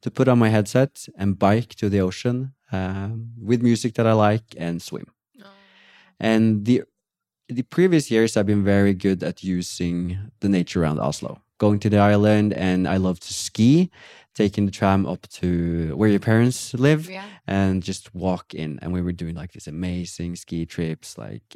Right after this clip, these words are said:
Speaker 1: eight kilometers, nine kilometers in the, in Nordmarka. But recently, there's been a little time for that, so I miss it.
Speaker 2: Yeah.
Speaker 1: So I'm, uh, I'm going to the mountains, uh, between Christmas and New Year's, and I'm very much looking forward to reconnect because I feel that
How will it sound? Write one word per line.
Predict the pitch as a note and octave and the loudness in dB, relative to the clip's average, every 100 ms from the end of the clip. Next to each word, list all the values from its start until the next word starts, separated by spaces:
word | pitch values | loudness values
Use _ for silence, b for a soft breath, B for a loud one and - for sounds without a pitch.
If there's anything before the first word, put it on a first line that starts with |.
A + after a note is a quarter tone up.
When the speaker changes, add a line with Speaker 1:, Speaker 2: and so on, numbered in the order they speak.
| _ | _
Speaker 1:
eight | G2 G2 | -8 -6
kilometers, | G2+ F#2+ F2 E2+ F2 E2 E2 | -6 -8 -6 -8 -8 -8 -8
nine | F2+ F2 | -8 -8
kilometers | F2 F2+ F2+ F2 F2 F2 - - | -8 -10 -10 -8 -8 -10 -14 -16
in | - F2+ F2 | -6 -2 0
the, | E2+ - | -2 0
in | F2+ | 4
Nordmarka. | G#2+ F#2 F2+ E2+ - D3 F3 _ | 6 6 4 2 2 2 2 _
But | - B2 - | -6 -6 0
recently, | C#4+ D#4 C3 - F2 | 0 0 -4 0 0
there's | F2 F2+ | 0 -2
been | - F2 | -2 -4
a | E2+ | -2
little | E2 | -6
time | E2 - D#2 | -8 -8 -8
for | D2+ | -6
that, | B1 - | -10 -4
so | G#2 | -2
I | G2 | 0
miss | G2 - | -2 -4
it. | - - _ | -10 -12 _
Speaker 2:
Yeah. | - G3+ G3+ G3+ F#3 F3+ - | -20 -20 -20 -20 _ _ -12
Speaker 1:
So | - G#3+ | 0 2
I'm, | - G2 G2+ G2 G2 | 4 4 2 2 0
uh, | F#2+ E2+ | 0 0
I'm | G#2 | 0
going | A#2 B2 | 0 0
to | |
the | B2 | 0
mountains, | A#2 G#2 G2 A2+ A2 - _ - | 2 0 0 0 0 -6 _ -10
uh, | G2 G2+ G2 G#2 - A#2 - b b b _ _ _ - | -6 -6 -6 -8 -10 -12 -16 b b b _ _ _ -14
between | F#2 - G2+ | -12 -4 -2
Christmas | F#2+ G2+ - G#2+ - | 0 -2 0 -4 -2
and | F#2+ | 0
New | F#2 | 2
Year's, | F#2+ A#2+ B2 | 4 4 2
and | G2 | 0
I'm | F#2 | 2
very | F#2 F#2 | 4 4
much | F#2 F2+ - | 2 0 -6
looking | F2+ | -8
forward | F2 F2+ F2 | -4 -2 -2
to | - | -2
reconnect | F2 F2+ E2+ - F#2+ G2 | -4 -4 -6 -2 -2 -2
because | - F#2+ F2+ | -6 -4 -4
I | E2+ | -4
feel | F2 - F#2 F2 E2+ | -10 -8 -4 -2 -2
that | F2 F2+ | -4 -8